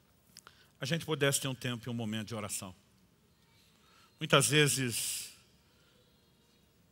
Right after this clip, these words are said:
a gente ouve a palavra de Deus e não pondera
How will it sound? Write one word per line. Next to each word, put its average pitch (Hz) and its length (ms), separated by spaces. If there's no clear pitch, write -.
a 127 80
gente 135 320
ouve 156 240
a 151 60
palavra 143 340
de 135 100
Deus 139 320
e 135 60
não 139 140
pondera 135 760